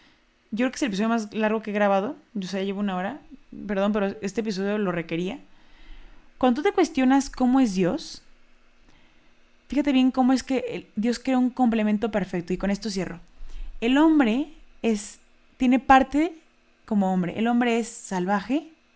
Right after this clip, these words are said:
protector y apasionado, así como es Dios. Dios es salvaje, es protector y es apasionado.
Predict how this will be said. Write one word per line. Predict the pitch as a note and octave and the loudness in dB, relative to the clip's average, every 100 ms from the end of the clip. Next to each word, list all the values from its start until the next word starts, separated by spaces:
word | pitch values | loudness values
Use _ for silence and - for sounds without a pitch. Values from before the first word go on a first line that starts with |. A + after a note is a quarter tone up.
| _ _ _ _ | _ _ _ _
protector | - G#3 G#3 F#3+ A3 | -8 -6 -6 -4 -2
y | A#3+ | -2
apasionado, | A#3 F3+ F3+ F3 E3 - | -2 -2 -2 -2 -2 -6
así | E3+ G3 | -6 -2
como | A#3 G#3 | 0 0
es | F#3 | 0
Dios. | F3 D#3+ - - | -2 -6 -8 -8
Dios | F#3 G3 A#3+ F#4 - _ _ _ | 0 2 4 2 -4 _ _ _
es | F#3+ | -4
salvaje, | F#3+ F3+ F3 G#3+ D#4 - - - _ _ _ _ _ _ - | 0 0 0 -2 -6 -8 -20 -20 _ _ _ _ _ _ -6
es | G#3+ | -4
protector | - A3 G#3 F3+ - D4 - - _ _ _ | -4 -4 -4 -4 2 2 0 -10 _ _ _
y | G#3 | -2
es | A3 | 0
apasionado. | A3+ G#3 F3+ F3+ E3+ E3 | 0 -2 -4 -4 -4 -4